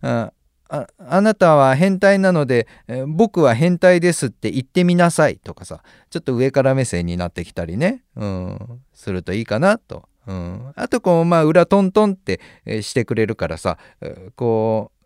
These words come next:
これね、あの、Twitterとかで投稿したりして、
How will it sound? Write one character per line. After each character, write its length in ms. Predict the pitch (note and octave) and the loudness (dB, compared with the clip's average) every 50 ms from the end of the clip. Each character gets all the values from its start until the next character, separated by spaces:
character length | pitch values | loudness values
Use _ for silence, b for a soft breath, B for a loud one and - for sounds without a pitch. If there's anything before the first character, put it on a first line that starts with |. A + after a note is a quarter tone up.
| _ _ | _ _
こ 140 | - F#3+ G3+ | -4 -2 0
れ 100 | G3 G3 | 0 0
ね、 200 | G3 F3+ C#3+ G#2 | 0 0 0 0
あ 140 | D#2+ A#2+ | -2 -4
の、 380 | C3 C#3 C3+ C3+ C3+ C3+ C3+ C3+ - | -4 -2 -2 0 0 0 -2 -2 -4
Twitter 600 | - - F#3 G#3 G#3 - _ - A3 G#3+ G#3 G#3 | -4 -4 -4 -4 -4 -6 _ 0 2 2 2 2
と 120 | A3 G#3 | 0 0
か 140 | - A#2+ G2+ | 0 0 0
で 300 | F2+ G2+ G2 F#2 D2+ - _ _ _ _ _ _ - _ _ _ _ _ _ _ _ _ _ _ - - - | 0 -2 -2 -4 -6 -8 _ _ _ _ _ _ -20 _ _ _ _ _ _ _ _ _ _ _ -20 -8 -4
投 160 | C#3+ C#3 B2+ | -2 -2 -2
稿 240 | - - C3+ C3+ B2+ | -2 -2 0 0 0
し 100 | - - | 0 -2
た 140 | - A#2+ G2 | -2 -2 -2
り 80 | F2+ | -4
し 120 | - - - | -8 -12 -8
て、 240 | - G2+ F#2+ E2+ | -6 -4 -4 -4